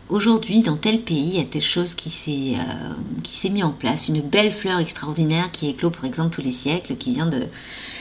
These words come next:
voilà, qui, qui, qui vient de, de, de s'ouvrir. » Ou vous dire, euh, « Ah ben voilà, euh, on a, euh, tant d'enfants qui sont nés dans le monde, euh, et qui sont en bonne santé. »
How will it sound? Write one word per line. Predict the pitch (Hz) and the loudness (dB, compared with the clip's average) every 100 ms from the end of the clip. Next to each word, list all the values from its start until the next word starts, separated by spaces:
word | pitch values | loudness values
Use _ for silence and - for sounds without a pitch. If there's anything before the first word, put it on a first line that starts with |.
| - | -4
voilà, | - - | 0 0
qui, | - - - | -2 -6 0
qui, | - 127 - | 2 2 2
qui | 160 | 0
vient | 165 202 | 2 4
de, | 170 147 | 4 4
de, | 135 | 4
de | 131 175 | 2 2
s'ouvrir. » | 165 208 - 123 - - - - - | 0 -2 0 -2 -2 -8 -10 -10 2
Ou | 202 220 | 8 8
vous | 175 226 | 10 8
dire, | 226 247 269 247 | 10 12 12 12
euh, « | 208 - | 8 8
Ah | - 226 | 10 10
ben | 185 175 165 | 10 8 8
voilà, | 156 156 170 233 233 175 156 | 8 6 8 10 12 10 8
euh, | 151 - - - - | 6 0 -10 -12 2
on | 160 160 | 6 8
a, | 180 220 180 | 10 8 8
euh, | 156 | 8
tant | - 233 | 12 12
d'enfants | 202 175 - 208 | 12 8 2 0
qui | 220 - | 0 0
sont | 165 | 2
nés | 165 185 | 4 4
dans | 170 | 4
le | 151 | 2
monde, | 147 151 170 202 220 180 | 2 4 4 6 6 8
euh, | 156 147 | 6 4
et | 156 | 2
qui | - - | 0 2
sont | 170 | 4
en | 170 | 6
bonne | 180 170 | 4 2
santé. » | 202 170 123 | 0 2 2